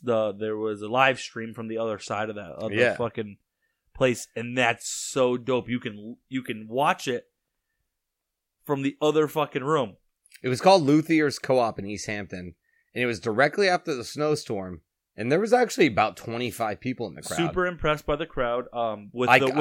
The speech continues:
Speaker 2: I,
Speaker 1: the
Speaker 2: outside, I convinced a couple that I was Luthier and that was my co-op.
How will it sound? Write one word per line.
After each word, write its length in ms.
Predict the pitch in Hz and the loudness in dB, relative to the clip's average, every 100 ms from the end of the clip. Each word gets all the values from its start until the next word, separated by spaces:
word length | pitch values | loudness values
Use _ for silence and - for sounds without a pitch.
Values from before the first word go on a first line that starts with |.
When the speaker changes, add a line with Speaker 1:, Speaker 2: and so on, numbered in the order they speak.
| 156 | 2
Speaker 2:
I, 40 | |
Speaker 1:
the 240 | 160 135 117 | 2 0 2
Speaker 2:
outside, 600 | 120 180 - - 113 107 | 2 2 2 0 0 0
I 80 | 104 | -4
convinced 760 | 110 101 95 113 - - - - | -4 -6 -6 -6 -8 -14 -16 -10
a 160 | 104 95 | -6 -6
couple 440 | - 113 110 107 90 | -4 -6 -2 -4 -4
that 200 | 87 - | -8 -6
I 260 | 95 92 | -4 -4
was 220 | 90 85 | -6 -10
Luthier 680 | 90 95 117 107 107 87 85 | -8 -4 -4 -4 -8 -8 -8
and 220 | 82 87 95 | -12 -10 -8
that 140 | 69 | -8
was 140 | 90 107 | -8 -8
my 220 | 95 87 | -10 -10
co-op. 560 | - 95 95 127 165 | -8 -4 -2 -2 -2